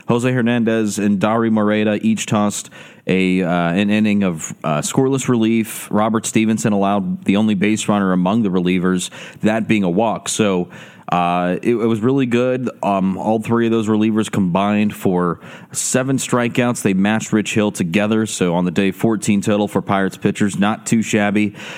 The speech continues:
Uh, Dari Moreta came one pitch shy of throwing an immaculate inning. Um, he was able to strike out the side of the ninth to end the game, but, uh, only on ten pitches, but all ten were strikes. Um, can't really be too upset about that. That's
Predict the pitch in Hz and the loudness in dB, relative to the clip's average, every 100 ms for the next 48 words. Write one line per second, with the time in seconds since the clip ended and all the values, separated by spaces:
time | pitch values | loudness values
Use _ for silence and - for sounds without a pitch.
0 | - 85 80 113 135 160 123 110 120 113 | -4 -2 0 0 0 0 2 2 2 0
1 | - 107 98 90 113 135 131 131 107 - | 0 0 2 2 2 0 0 -2 -2 -2
2 | 113 107 101 92 - 104 104 98 95 104 | 0 2 0 -2 0 2 2 2 2 0
3 | 104 98 90 104 98 90 90 - - - | 0 0 2 2 0 -2 -4 -12 -20 -10
4 | - 85 82 78 76 - 104 101 98 101 | -2 0 0 0 -2 -2 0 2 2 0
5 | 107 98 - 107 101 104 92 - 104 104 | 0 0 0 -2 0 0 -2 -2 0 0
6 | 87 87 98 104 95 - - 98 92 85 | 0 0 2 0 0 -2 0 0 0 0
7 | 104 107 101 87 80 - - - 80 - | 2 2 0 0 -2 -6 -8 -4 -4 -2
8 | 143 160 190 196 175 117 113 110 104 101 | -4 -2 0 2 0 0 0 0 0 0
9 | 117 101 101 104 113 101 92 - 107 101 | -2 0 0 0 0 0 0 0 0 0
10 | - - - - - 85 85 80 80 - | -6 -12 -18 -18 -6 -2 0 0 -2 -4
11 | - - 135 113 101 92 92 - 87 - | -6 -2 2 2 2 2 0 0 -2 0
12 | 87 85 87 87 90 85 85 - | -2 0 0 0 0 0 -2 -4